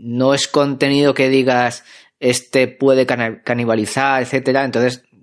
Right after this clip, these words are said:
más o menos tenía muy bien separado. Pero eso está mal,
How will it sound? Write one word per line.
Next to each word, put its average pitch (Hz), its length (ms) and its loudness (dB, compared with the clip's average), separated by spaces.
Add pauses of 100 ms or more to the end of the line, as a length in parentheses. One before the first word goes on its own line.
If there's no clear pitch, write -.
más 113 280 -4
o 131 40 -2
menos 131 400 -2
tenía 117 320 -2
muy 123 160 2
bien 127 160 2
separado. 107 520 -2 (520)
Pero 151 600 0
eso - 160 -2
está 123 220 -2
mal, 147 240 -12